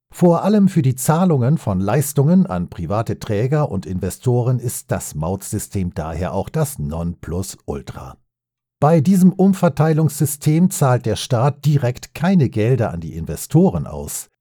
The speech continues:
Er bekommt lediglich weniger Einnahmen aus den Gebührenerhebungssystemen ausbezahlt.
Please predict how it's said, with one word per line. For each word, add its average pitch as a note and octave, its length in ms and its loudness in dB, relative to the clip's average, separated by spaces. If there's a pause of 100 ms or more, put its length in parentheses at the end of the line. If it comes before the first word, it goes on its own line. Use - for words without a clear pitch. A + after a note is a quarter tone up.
(440)
Er G3+ 120 2
bekommt D#3 420 2
lediglich B2+ 480 2
weniger B2 400 2
Einnahmen B2 640 4
aus G2+ 260 -4
den F2 220 -4
Gebührenerhebungssystemen A2 1500 -2
ausbezahlt. - 880 -10